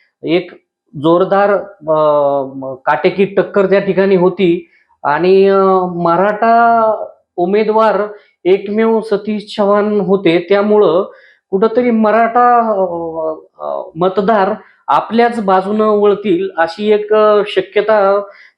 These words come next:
त्यांचे कार्यकर्ते व्यक्त करत होते. आणि दुसरीकडे,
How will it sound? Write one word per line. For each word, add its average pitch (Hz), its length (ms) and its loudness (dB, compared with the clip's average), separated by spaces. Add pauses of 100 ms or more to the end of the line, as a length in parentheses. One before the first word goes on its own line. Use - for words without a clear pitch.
(100)
त्यांचे 190 380 0
कार्यकर्ते 190 600 0
व्यक्त 196 360 0
करत 190 220 2
होते. 190 380 -2 (340)
आणि 180 340 2
दुसरीकडे, 180 880 -2